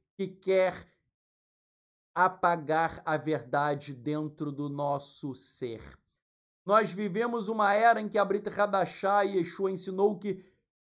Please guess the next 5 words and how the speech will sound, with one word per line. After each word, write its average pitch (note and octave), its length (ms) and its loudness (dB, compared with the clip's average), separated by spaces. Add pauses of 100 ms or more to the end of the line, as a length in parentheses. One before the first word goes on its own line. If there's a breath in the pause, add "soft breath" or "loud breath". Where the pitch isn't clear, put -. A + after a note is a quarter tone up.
(160)
a F#3 100 4
apostasia G#3 600 2
seria G#3 360 0
tão A3+ 280 0
grande F#3 640 0